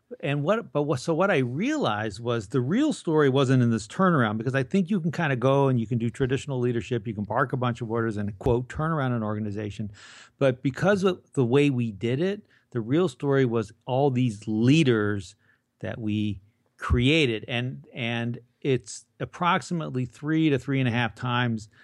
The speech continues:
what the statistical average ought to be for a submarine. And that was a story I thought, uh, worth telling.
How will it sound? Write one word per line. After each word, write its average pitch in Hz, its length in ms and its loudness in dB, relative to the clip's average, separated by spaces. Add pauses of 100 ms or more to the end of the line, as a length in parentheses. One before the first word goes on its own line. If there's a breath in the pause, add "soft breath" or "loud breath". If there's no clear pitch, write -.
(160 soft breath)
what 117 160 -4
the 113 80 -4
statistical 120 760 -4
average 113 420 0
ought 104 140 -6
to 104 80 -6
be 110 200 -6
for 110 200 -14
a 107 80 -14
submarine. 110 640 -4 (540 soft breath)
And 117 260 2
that 180 220 2
was 196 140 -2
a 170 80 0
story 135 340 0
I 117 80 -2
thought, 117 420 -4 (520)
uh, 113 240 -8
worth 120 320 -2
telling. 101 400 -8